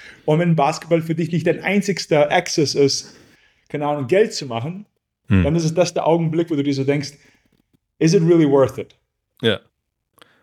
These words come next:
Speaker 2: Ja, kann ich mir
Speaker 1: Und
Speaker 2: vorstellen.
Speaker 1: und
Speaker 2: Ja,
Speaker 1: das
Speaker 2: weil,
Speaker 1: ist
Speaker 2: weil
Speaker 1: halt
Speaker 2: das
Speaker 1: da, da, ja.
Speaker 2: Ja, war, war das ja auch nicht unbedingt, ihr habt jetzt auch nicht um die fetten Meisterschaften mitgespielt, wie du schon gesagt hast, sondern da war ja auch ein klares Ceiling von dem, was ihr da erreichen konntet.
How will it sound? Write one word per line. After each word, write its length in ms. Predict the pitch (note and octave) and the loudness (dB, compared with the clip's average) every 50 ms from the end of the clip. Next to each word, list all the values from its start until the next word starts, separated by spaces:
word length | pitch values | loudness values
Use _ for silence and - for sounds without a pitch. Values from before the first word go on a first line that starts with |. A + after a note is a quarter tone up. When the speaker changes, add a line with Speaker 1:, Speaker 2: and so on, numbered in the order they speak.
| _ _ - - _ _ _ _ _ _ _ _ _ _ | _ _ -20 -20 _ _ _ _ _ _ _ _ _ _
Speaker 2:
Ja, 140 | - A#2+ A#2+ | -6 -6 -2
kann 160 | - C3 A#2 | -2 0 0
ich 40 | A2+ | 2
mir 60 | C3 | 2
Speaker 1:
Und 60 | C#3 | 2
Speaker 2:
vorstellen. 400 | C#3 C3+ - - G2 F#2+ - - _ _ _ _ _ _ _ _ _ _ _ _ _ | 0 0 -4 -6 -8 -10 -10 -14 _ _ _ _ _ _ _ _ _ _ _ _ _
Speaker 1:
und 80 | - A#2+ | -2 -2
Speaker 2:
Ja, 60 | A#2 | 0
Speaker 1:
das 40 | A#2 | 2
Speaker 2:
weil, 80 | D#3 C#3+ C3 - | 2 0 0 0
Speaker 1:
ist 40 | |
Speaker 2:
weil 100 | A2+ A#2+ | 0 2
Speaker 1:
halt 180 | - D#3+ D#3 D#3+ | 2 0 0 -2
Speaker 2:
das 160 | - - - - | -6 -6 -6 -8
Speaker 1:
da, 80 | - | -10
da, 160 | - - - _ _ _ _ _ _ _ _ - | -10 -10 -20 _ _ _ _ _ _ _ _ -10
ja. 120 | - G#2+ A2 - | -10 -8 -6 -4
Speaker 2:
Ja, 80 | A#2+ A2 | -2 -2
war, 120 | C3+ C3+ | 0 0
war 80 | B2 B2+ | 0 0
das 100 | A2+ - | -2 -2
ja 80 | C3 | -4
auch 40 | B2+ | -4
nicht 140 | B2+ A2+ C#3+ | -4 -4 -6
unbedingt, 300 | C3+ B2 B2 A#2+ A#2 G#2 | -6 -6 -4 -4 -4 -2
ihr 80 | A#2 A2+ | -2 -2
habt 100 | - - | -2 -2
jetzt 140 | A#2 G#2+ | -6 -6
auch 100 | - A2+ | -4 -6
nicht 140 | A2+ G#2+ A#2+ | -6 -6 -6
um 100 | A#2+ A2 | -6 -6
die 160 | G#2 A2+ A2 | -6 -6 -6
fetten 340 | G#2+ - - - B2+ - A2 | -8 -8 -6 -6 -6 -4 -4
Meisterschaften 540 | G#2 A#2+ C#3 - - C3+ - B2+ A2 - B2 | -2 -2 -2 -2 -2 -4 -4 -4 -6 -6 -8
mitgespielt, 380 | A#2+ - - - - B2 G#2+ G2+ | -12 -10 -12 -10 -6 -6 -6 -6
wie 60 | G2 | -6
du 40 | F#2 | -10
schon 160 | - G2 F#2 | -8 -8 -6
gesagt 320 | F#2 F#2+ B2+ D3+ - - | -4 -2 -2 -2 -2 -2
hast, 140 | G#2 G#2 - | -6 -4 -4
sondern 300 | A#2 G#2+ G#2 G2+ G2 F#2+ - - - - - - - | -4 -4 -2 -2 -4 -6 -10 -14 -20 -20 -20 -12 -6
da 100 | - G#2 | -4 0
war 80 | A2+ B2 | 0 2
ja 60 | A2+ | 2
auch 80 | A2+ A2 | 2 0
ein 60 | - | -2
klares 340 | - C3+ A#2 G#2+ F#2+ - - | -2 -2 -2 -2 -2 -4 -6
Ceiling 380 | F#3+ F#3+ C3+ G2 F#2+ F#2+ F#2 | -4 -4 -4 -4 -6 -8 -12
von 340 | - - - - - A2+ G#2+ | -14 -18 -12 -6 -4 -4 -2
dem, 140 | G#2+ G#2 G2 | -2 -2 -4
was 120 | G2 - | -4 -4
ihr 60 | A2 | -4
da 80 | F#2 F#2+ | -4 -4
erreichen 320 | G2 F#2+ A2+ B2+ - G2+ | -2 -2 -4 -4 -4 -10
konntet. 380 | F2 - G2 - - - - | -12 -12 -12 -12 -14 -18 -20